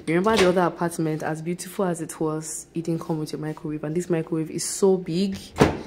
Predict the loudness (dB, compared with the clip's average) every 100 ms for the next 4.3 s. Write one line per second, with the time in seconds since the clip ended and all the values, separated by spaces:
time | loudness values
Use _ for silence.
0 | -14 -20 -20 -20 -20 -20 -20 -10 -4 -2
1 | 0 0 0 -2 -4 -6 -4 -4 -6 -10
2 | -12 -8 -2 0 0 -4 -4 -4 -2 0
3 | 0 -4 0 0 0 -8 -20 -20 -20 -20
4 | -16 -12